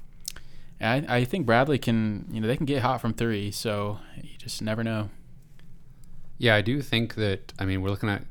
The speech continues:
Speaker 2: kind of another slower paced team, um, not quite to the level of Liberty, but still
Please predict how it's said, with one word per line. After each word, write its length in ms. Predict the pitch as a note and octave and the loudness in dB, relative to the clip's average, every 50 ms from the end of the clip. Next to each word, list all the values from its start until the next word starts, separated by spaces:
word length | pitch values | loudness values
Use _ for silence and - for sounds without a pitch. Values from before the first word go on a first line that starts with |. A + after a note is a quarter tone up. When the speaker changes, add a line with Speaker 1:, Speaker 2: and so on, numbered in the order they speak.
| - | -6
Speaker 2:
kind 140 | - - G2 | -4 -2 -2
of 40 | G2 | 0
another 380 | G2 F#2+ F#2+ G2+ G#2 G2 F#2+ F2+ - - - | 0 0 0 0 -2 -2 -4 -4 -8 -12 -10
slower 420 | - - - - - F#2+ F#2+ G#2+ G#2 | -8 -6 -6 -4 -2 -2 -2 -2 -2
paced 380 | - - G2 G2+ G2 - - | -2 -4 -2 -2 -2 -4 -4
team, 440 | - G2+ G2 G2+ G#2 G#2+ A2+ A2 G#2+ - - - - - - - | -2 -2 0 0 0 -2 -2 -4 -6 -6 -8 -10 -10 -10 -6 -4
um, 480 | F#2+ F#2 F2+ F#2 F2+ F2+ F2+ F2+ F2 - - - - - - | -2 -2 0 0 -2 -2 -2 -4 -4 -6 -8 -12 -12 -8 -6
not 280 | F#2+ E2+ F2 G2+ - - | -2 0 0 -2 -2 0
quite 240 | - F#2+ F#2 - | 0 2 2 2
to 80 | - G#2 | 0 -2
the 80 | F#2+ F2+ | 0 2
level 260 | F2+ F#2 F#2 F#2 F2+ | 2 2 2 2 0
of 100 | E2+ E2+ | -2 -2
Liberty, 360 | F2 F2+ E2+ F#2+ F#2 F#2 F#2 | -2 -2 -2 -2 -2 -2 -2
but 300 | F2 - F2+ E2+ - - - - - - - - - - | -2 -2 -2 -4 -4 -6 -12 -16 -16 -16 -16 -16 -16 -14
still 360 | - - - A#2 A2+ A2 - | -8 -2 0 0 0 0 -2